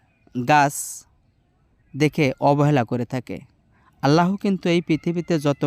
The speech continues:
গাছগাছালি সৃষ্টি করেছেন সব মানুষের উপকারের জন্য। তাই মানুষ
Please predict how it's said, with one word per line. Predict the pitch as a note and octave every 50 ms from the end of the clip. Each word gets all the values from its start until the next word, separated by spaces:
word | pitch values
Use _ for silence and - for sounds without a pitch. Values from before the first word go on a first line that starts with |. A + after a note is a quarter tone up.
| C3+ C#3
গাছগাছালি | C3+ C3 B2 B2 C3+ C3 B2+ - D3+ D3+ D#3
সৃষ্টি | - - C#3 - - - C#3
করেছেন | A#2+ - C3 B2+ A#2+ - D3 C3 A#2+ A#2+ - - - - _ - - - - - - -
সব | - - D3 C#3+ C3 B2+ C#3 - - - - C3
মানুষের | C3 C3+ D#3 D3+ - - C3+ B2 B2+ - - _
উপকারের | D#3+ E3 D#3 - D#3+ - - C3+ B2+ B2 A2+
জন্য। | A#2+ A#2+ A2+ A2+ G#2+ F#2+ - - _ _ _ _ _ _ _ _ _ _ _ _ _ _ _ _ _ _ _ _ _ _ _ _ _ _ _ _ _ _ _ _ _ _ -
তাই | C3 B2 A#2+ C3 - _ _ _ _ _ _ _ _ _ _ _ _ _ _ _ _ _ _ _ _ _ _ _ -
মানুষ | C3 B2+ C#3 D#3 F#3+ A3